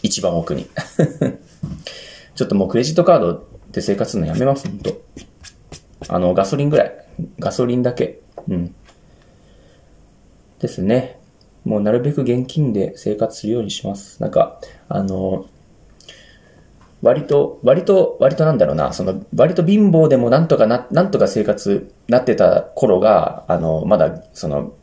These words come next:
現金しか使ってなかったこ-、ことだったんで、その、その時代に戻ろうかなと思って。うん。で、その頃、食費、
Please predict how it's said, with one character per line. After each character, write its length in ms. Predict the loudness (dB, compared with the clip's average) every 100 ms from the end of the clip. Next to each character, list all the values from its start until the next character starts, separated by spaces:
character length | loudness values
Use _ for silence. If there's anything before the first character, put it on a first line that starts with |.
| -6
現 260 | -2 0 0
金 180 | 0
し 100 | -2
か 120 | -2 -4
使 180 | -2
っ 80 | -4
て 120 | -2
な 100 | -2
か 80 | -2
っ 80 | -4
た 100 | -8
こ-、 120 | -10 -12 -14 -16
こ 140 | -4 -2
と 60 |
だ 100 | 0
っ 80 | -2
た 100 | -6
ん 80 | -6
で、 240 | -6 -6 -10 -20
そ 140 | -4 0
の、 160 | 0
そ 160 | 0 0
の 140 | 2
時 120 | 2 0
代 120 | 0
に 80 | 0
戻 240 | 0 0
ろ 100 | 0
う 20 |
か 100 | 0
な 120 | -4
と 80 | -4
思 120 | -8
っ 20 | -10
て。 260 | -12 -12 -16 _ _ _ _ _ _ _ -20 -20 -14 -4
う 60 |
ん。 220 | -2 -2 -6 -16 -20 -20 -20 _ -20 _ _ -20 -20 -20 -20 -20 _ _ _ _ -20 _ _
で、 100 | -6
そ 140 | -2 0
の 120 | 0
頃、 500 | 4 4 4 2 0
食 380 | -2 -4 0 0
費、 800 | 2 4 4 4 2 0 -6